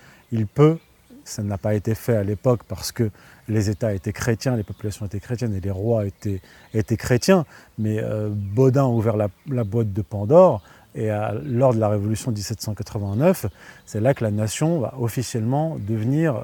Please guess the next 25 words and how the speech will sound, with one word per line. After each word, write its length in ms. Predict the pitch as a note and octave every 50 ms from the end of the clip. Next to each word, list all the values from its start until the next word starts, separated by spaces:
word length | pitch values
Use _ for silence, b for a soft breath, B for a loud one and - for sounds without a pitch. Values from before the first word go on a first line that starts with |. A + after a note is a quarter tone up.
| B2+ B2+
euh, 100 | A2 G#2
souveraine. 580 | G2 - - - D3+ C3 B2+ C3 B2 G#2+ F#2+ F#2+ - - -
Or, 220 | - C#3 C3 A#2 G#2+
la 100 | G2+ F#2+
souveraineté, 460 | - - A#2 G2+ G#2+ A2 G#2+ - A2+
c'est 180 | G2+ - G#2 -
quoi ? 300 | - C3 C#3+ E3+ F#3 - b b b b b b
C'est, 200 | b - - A2+ A2
euh, 240 | G#2+ G#2+ G#2+ A2 G#2+ A2 A2+ A#2 A#2 A2
la 140 | G#2 F#2+ F#2+
racine, 380 | G#2+ A#2 A2 - - C3 A#2+
c'est 160 | - - A2
qu'il 200 | - - - G#2
n'y 80 | G2 F#2+
a 60 | G2
rien 160 | F#2 A2+ B2
de 100 | A2 G2+
supérieur, 480 | F#2+ - - G#2+ - A2+ G#2 C3 E3 D#3
c'est 100 | - A#2
ce 120 | G2+ -
qui 200 | - - D#3 C#3
est 120 | C3+ C3 A#2
supérieur 680 | - - - A2+ - - A2 G#2 A2 A2 A2 F#2+ - _ -
à 80 | G#2+
tout. 280 | G2+ - - E3+ G#3